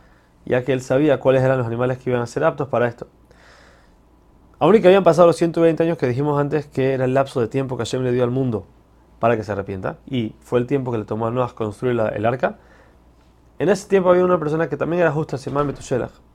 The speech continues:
Hashem no quería que esta persona vea el desastre que iba a pasar, por lo que a los ciento veinte años hizo que falleciera. Y le dio al mundo siete días más, que son los siete días de duelo de la persona, para que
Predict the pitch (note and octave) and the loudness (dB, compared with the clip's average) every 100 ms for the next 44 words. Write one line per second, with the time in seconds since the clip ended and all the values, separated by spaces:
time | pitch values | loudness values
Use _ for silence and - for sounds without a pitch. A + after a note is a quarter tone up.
0 | _ - - E3 F3+ E3 E3+ E3 D#3+ D#3+ | _ -14 -4 0 0 2 2 0 -2 -4
1 | C3+ B2+ D3 C#3 A#2 D3 B2+ - A#2+ A2+ | -6 -4 -2 -2 2 4 4 0 -4 -4
2 | C3+ C3 A#2+ B2 A#2 B2 G#3+ B3+ - - | -4 -4 -6 -6 -6 0 2 2 -6 -20
3 | - _ _ D#3+ F3 E3 F3 - C3+ D3 | -20 _ _ 4 4 4 0 0 -2 -2
4 | E3 D#3+ D3 D#3+ E3+ F3 E3+ _ _ _ | -2 0 0 2 2 0 -4 _ _ _
5 | _ _ - D#3 D#3 C#3 A2+ G#2+ - A2+ | _ _ -4 -4 -2 -4 -4 -4 -4 -10
6 | - _ _ _ _ _ _ _ _ _ | -12 _ _ _ _ _ _ _ _ _
7 | A3 A#3 G3+ G#3 G3 G3+ G3+ F#3+ - _ | 2 4 6 4 4 0 0 -2 -4 _
8 | - F#3 F3+ E3+ E3 E3+ E3+ C3+ C#3+ C3 | -2 -2 2 2 2 0 0 -2 -2 -4
9 | C#3+ D3 D3 D3 - B2+ A#2 C#3 D3+ G#2+ | -4 2 2 0 -8 -2 2 4 4 2
10 | - A2+ A2 B2+ D3 F#3 G3 - _ _ | -4 -4 -4 -2 0 0 0 -8 _ _
11 | _ _ _ _ - D3 D3+ D3+ D#3+ F#3 | _ _ _ _ 6 6 4 0 -2 -2